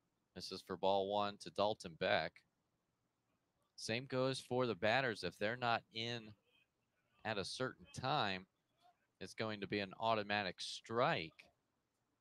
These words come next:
You've seen some innings end on an oh two batter pitch clock rule call. Chances to tie or win the game.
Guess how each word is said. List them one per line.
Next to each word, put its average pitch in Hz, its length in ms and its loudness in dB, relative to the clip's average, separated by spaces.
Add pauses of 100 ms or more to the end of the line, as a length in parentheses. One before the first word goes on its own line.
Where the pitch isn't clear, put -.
(440)
You've 92 180 -10
seen 110 280 -8
some 98 260 -6
innings 107 460 -8 (120)
end 117 520 -2 (1080)
on 95 180 -4
an 92 120 -6 (100)
oh 113 200 0
two 110 480 0 (200)
batter 104 540 0 (1200)
pitch 117 300 -2
clock 104 320 0
rule 101 480 0 (480)
call. 104 380 2 (2750)
Chances 95 520 -8
to 90 320 -2 (120)
tie 107 300 0
or 107 120 0
win 107 280 -4
the 95 80 -4
game. 101 460 -4